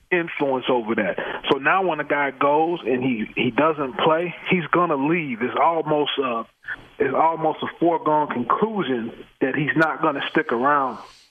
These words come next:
if he's not playing. So, uh, Alabama, uh, Clemson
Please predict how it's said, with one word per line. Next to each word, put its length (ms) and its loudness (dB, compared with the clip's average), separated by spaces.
if 140 2
he's 180 0
not 260 2
playing. 340 0
So, 240 0
uh, 80 0
Alabama, 1000 0
uh, 100 -2
Clemson 640 0